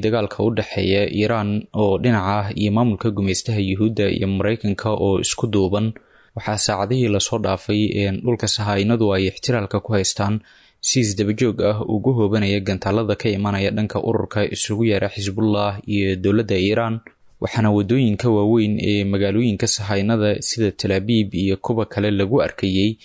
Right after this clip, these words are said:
burbur xooggan oo soo gaaraya dhismayaal fara badan. Sahaynaduna waxay weli halkooda ka sii wadaan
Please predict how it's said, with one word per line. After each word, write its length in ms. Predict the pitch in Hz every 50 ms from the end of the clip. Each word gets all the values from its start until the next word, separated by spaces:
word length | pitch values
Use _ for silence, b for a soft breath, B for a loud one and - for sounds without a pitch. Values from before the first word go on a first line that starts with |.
| b b b b b b b
burbur 320 | 117 131 127 107 110 107 - -
xooggan 320 | 104 98 87 95 104 110 - 98
oo 80 | 101
soo 240 | 101 - - - 123
gaaraya 440 | 123 110 113 107 104 101 98 104 107
dhismayaal 520 | - 131 - - - 104 101 98 101 113
fara 200 | - - - 104
badan. 360 | 95 90 98 98 104 110 113 113 - b b b b b b b
Sahaynaduna 760 | - - 117 104 104 104 101 107 127 131 113 107 107 113 110
waxay 340 | 101 98 - - 104 98 98
weli 220 | 95 98 101 110 120
halkooda 420 | 117 127 123 - - 107 95 95
ka 140 | - - 127
sii 180 | - - - 95
wadaan 380 | 92 92 92 95 101 107 107